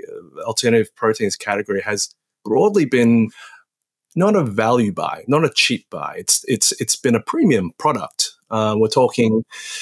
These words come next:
uh, some imported products in forty dollars a kilogram plus. And, uh,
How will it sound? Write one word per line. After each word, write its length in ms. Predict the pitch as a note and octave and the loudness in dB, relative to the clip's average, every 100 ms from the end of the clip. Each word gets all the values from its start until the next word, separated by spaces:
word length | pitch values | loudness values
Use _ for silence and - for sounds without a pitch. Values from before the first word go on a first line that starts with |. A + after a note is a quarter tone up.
| - - - _ _ - | -14 -18 -20 _ _ -6
uh, 500 | A#2 A#2 A2 A2 A2 | -2 0 2 2 2
some 360 | - A#2+ A2+ A#2+ | 2 2 2 2
imported 480 | A#2 - B2 A#2+ - | 0 0 0 0 0
products 680 | C3 F3 - - - - | 0 0 0 -2 -2 -2
in 320 | - C3+ C3 A#2+ _ - | -2 2 0 -2 _ -14
forty 560 | - C#3+ D3 D3+ C#3+ - | -2 2 4 4 0 0
dollars 320 | C#3+ D#3+ D3+ | 2 4 2
a 60 | D3 | 2
kilogram 420 | D#3 F3 E3 D#3+ | 2 2 2 0
plus. 480 | E3+ G3 - - - _ _ - | -2 0 -2 -4 -8 _ _ -6
And, 460 | B2+ B2+ B2+ B2 | -2 0 2 2
uh, 120 | B2 | 2